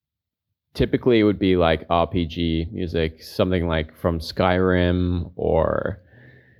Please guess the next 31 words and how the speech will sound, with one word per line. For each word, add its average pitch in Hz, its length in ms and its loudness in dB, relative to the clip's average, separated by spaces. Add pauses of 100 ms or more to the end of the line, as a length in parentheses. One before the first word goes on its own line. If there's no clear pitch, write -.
(380)
uh, 73 540 -2
you 90 140 0
know, 71 180 0 (300)
um, 76 580 -2 (520)
yeah, 98 180 2
just - 400 -2
R - 160 0
P - 180 -4
G - 220 -6
music. - 420 -6
S-, - 500 -18
those 107 260 0
are 95 60 0
the 90 60 2
games 80 280 0
that 80 100 2
I 78 40 2
used 78 200 -4
to - 40 -8
play 78 640 0
for - 140 -6
hours 78 320 0
and 76 100 -4
hours 73 320 -6 (140)
upon 78 340 -4
end. - 280 -6 (1300)
So - 100 -2
that's 113 160 2
it 143 120 0
for - 80 -2
today. 123 500 2